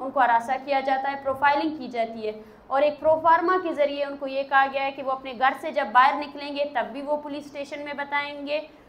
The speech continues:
वो कहीं भी जाएंगे, बाजार जाएंगे या शहर छोड़कर जाएंगे तो वो police station को बताएंगे। बाकायदा तौर पर उन पर निगरानी की जा रही है। उस निगरानी का मतलब ये है कि उनको इतना हरासा करना कि वो इसके बाद सियासी एक्टिविटी में कभी भी शा-, शामिल ना हो सकें।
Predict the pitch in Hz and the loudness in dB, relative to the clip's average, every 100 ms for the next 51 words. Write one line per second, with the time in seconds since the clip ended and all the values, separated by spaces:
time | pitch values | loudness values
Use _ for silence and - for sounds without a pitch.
0 | - - - 285 277 - 320 370 415 339 | -20 -18 0 0 0 0 4 8 6 6
1 | 320 262 240 240 226 247 262 285 294 285 | 2 0 -2 -2 2 4 6 6 6 2
2 | 269 269 269 262 277 294 294 285 277 269 | -4 -4 -4 -4 -2 -2 0 -4 -4 -6
3 | 262 262 262 262 285 - - 262 277 277 | -2 -4 -4 -6 -8 -10 -4 0 0 -2
4 | 285 277 277 277 285 294 285 285 285 285 | -4 -6 -8 -8 -4 0 0 -2 -4 -4
5 | 277 294 - - - 277 277 320 339 359 | -6 -8 -10 -20 2 6 8 8 8 6
6 | 359 330 330 320 320 320 277 277 262 262 | 8 6 6 2 2 2 0 0 2 2
7 | 269 294 240 240 226 208 202 190 226 233 | 2 -4 -6 -8 -2 -2 -2 -4 -8 -6
8 | 285 269 294 330 339 311 294 294 302 294 | -4 0 2 2 0 2 2 0 -2 2
9 | 285 294 294 285 277 262 254 311 349 269 | 0 0 -6 -8 -2 -2 -2 2 4 6
10 | 254 254 247 247 220 220 277 - - - | 4 4 0 0 -2 -4 -6 -10 -20 -20
11 | - - 277 262 294 294 294 - 277 - | -16 -4 0 4 4 2 -4 -10 -6 -2
12 | 330 254 262 262 - - 285 269 269 285 | 2 4 4 2 -8 -2 4 4 4 -2
13 | 269 285 269 277 277 269 269 269 247 277 | -2 -6 -8 -8 -6 -4 -6 -2 -2 -2
14 | 240 269 277 - - 233 262 233 262 226 | -6 -6 -4 -4 -4 -4 0 0 -2 -6
15 | 202 185 190 190 190 | -6 -8 -12 -16 -18